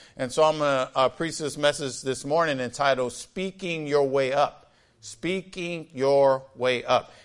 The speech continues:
Now, I give you a lot of examples in this church. I tell you testimonies of things that God has done for me. But the reason we do that is so that you know it's real, that it's not fairy tale. This is not anything, you know, that I'm just,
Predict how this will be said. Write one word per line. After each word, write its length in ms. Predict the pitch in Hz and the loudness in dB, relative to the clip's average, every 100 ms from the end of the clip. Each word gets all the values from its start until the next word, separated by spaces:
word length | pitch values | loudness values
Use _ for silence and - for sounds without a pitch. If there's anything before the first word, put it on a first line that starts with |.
| _ | _
Now, 160 | 139 139 | 2 4
I 160 | 131 | 4
give 300 | 120 131 202 | 0 0 -2
you 140 | 208 170 | 2 2
a 20 | |
lot 260 | 151 156 | 4 4
of 140 | 151 127 | 2 -2
examples 640 | 107 101 127 165 131 123 | -6 -6 -2 -2 -2 -6
in 140 | 117 110 | -6 -8
this 160 | 104 | -10
church. 400 | - 117 95 - - _ _ _ _ - | -8 -6 -8 -12 -20 _ _ _ _ -8
I 100 | 117 | -6
tell 260 | - 143 | 2 4
you 160 | 139 139 | 4 0
testimonies 800 | - 160 156 - 135 123 117 104 | -2 0 0 -2 -2 -2 -2 -4
of 120 | 107 | -6
things 360 | - 147 143 127 | -4 -4 -2 -2
that 220 | 120 107 | -2 0
God 240 | 120 135 123 | 2 2 2
has 140 | 104 | -2
done 160 | 120 117 | -4 -6
for 160 | - | -10
me. 360 | 104 143 120 90 _ _ _ _ - | -6 -4 -6 -8 _ _ _ _ -4
But 340 | 120 127 120 - _ _ _ _ _ _ _ _ _ | 2 4 2 -6 _ _ _ _ _ _ _ _ _
the 140 | 123 127 | -6 -2
reason 520 | 135 202 165 143 135 | 2 2 2 -2 -4
we 140 | 135 | -4
do 240 | 113 151 170 | -4 -2 2
that 380 | 127 123 120 131 | 4 4 4 -2
is 140 | 123 | -4
so 100 | 143 | -2
that 240 | 127 127 - | 0 -2 -4
you 60 | |
know 240 | 135 131 120 | -2 2 2
it's 160 | 110 | 0
real, 240 | 120 139 113 | 0 2 2
that 160 | 117 | -2
it's 160 | 113 - | -4 -4
not 280 | 151 131 - | -2 -2 -2
fairy 260 | 135 123 | -2 -2
tale. 260 | 110 107 98 | -4 -6 -6
This 160 | 104 | -8
is 120 | 117 110 | -10 -6
not 200 | 117 117 | -4 -4
anything, 420 | 117 113 120 113 - - _ | -6 -8 -8 -10 -16 -20 _
you 100 | - | -12
know, 300 | 113 104 98 120 | -8 -6 -8 -4
that 200 | 123 117 | 0 0
I'm 240 | 110 104 | -2 -6
just, 400 | 101 107 - - | -10 -10 -10 -12